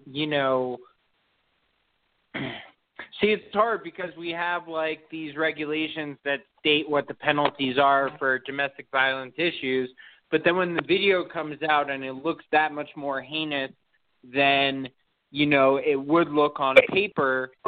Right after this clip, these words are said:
it's very difficult from a P R perspective to go back and say, you know, "Hey, we're gonna allow this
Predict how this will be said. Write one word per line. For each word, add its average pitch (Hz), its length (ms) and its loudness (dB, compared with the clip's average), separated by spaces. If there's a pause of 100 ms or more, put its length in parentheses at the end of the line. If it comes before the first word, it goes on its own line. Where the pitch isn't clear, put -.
it's 143 240 -6
very 180 300 2
difficult 170 840 -4
from 143 200 -4
a 135 80 -4
P 170 320 -2
R 170 280 6
perspective 131 920 -4 (140)
to 139 60 -10
go 135 200 2
back 135 340 4
and 135 220 -14
say, 143 340 2 (320)
you 139 60 -10
know, 139 220 2
"Hey, 156 240 2
we're 147 200 4
gonna 143 200 0
allow 135 360 4
this 131 200 -6